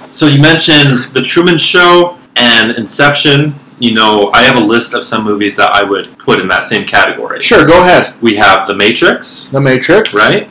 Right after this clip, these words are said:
Speaker 2: Yeah.
Speaker 1: We, um, we have The Wizard of Oz. This one is actually more of, um, looking behind
Speaker 2: It's
Speaker 1: the
Speaker 2: more
Speaker 1: curtain, right?
Speaker 2: flipped.
Speaker 1: Right?
Speaker 2: Yeah.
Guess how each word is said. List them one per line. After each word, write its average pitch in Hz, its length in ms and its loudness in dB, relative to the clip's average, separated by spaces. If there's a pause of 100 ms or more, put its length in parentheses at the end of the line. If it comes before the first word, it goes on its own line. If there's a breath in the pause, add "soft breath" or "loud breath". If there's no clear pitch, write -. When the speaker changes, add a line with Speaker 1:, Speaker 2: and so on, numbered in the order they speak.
(120)
Speaker 2:
Yeah. 113 320 2
Speaker 1:
We, 101 80 -2
um, 98 580 -2
we 110 140 -2
have 98 480 2
The 104 80 0
Wizard 117 320 0
of 104 100 -2
Oz. 113 640 0 (200)
This 170 220 2
one 170 140 2
is 131 120 2
actually 123 340 2
more 120 240 2
of, 107 260 0
um, 95 460 0
looking 110 380 -8
behind 104 300 0
Speaker 2:
It's 104 100 -4
Speaker 1:
the 147 60 -2
Speaker 2:
more 143 120 4
Speaker 1:
curtain, - 300 0
right? 160 320 4
Speaker 2:
flipped. - 260 -12
Speaker 1:
Right? 113 100 0
Speaker 2:
Yeah. 110 340 0